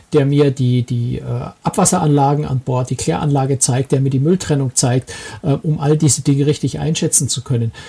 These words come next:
Wenn ich, äh, in die Küche, in die Galley gehen kann, um mir dort anzuschauen, wie dort gearbeitet wird.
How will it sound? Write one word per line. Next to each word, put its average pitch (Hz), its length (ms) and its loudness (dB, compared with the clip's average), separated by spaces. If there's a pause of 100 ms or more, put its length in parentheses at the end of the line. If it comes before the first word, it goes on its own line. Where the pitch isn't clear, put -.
(180)
Wenn 135 140 0
ich, - 240 -2
äh, 143 240 -4 (260)
in 147 100 2
die 139 80 -2
Küche, 180 400 2 (200)
in 165 220 -6
die 139 100 -2
Galley 185 280 4
gehen 143 320 0
kann, 135 200 -2
um 143 200 -2
mir 139 120 2
dort 139 300 -2
anzuschauen, 151 580 -2
wie 139 80 -4
dort 135 300 -4
gearbeitet 143 600 0
wird. 113 200 -8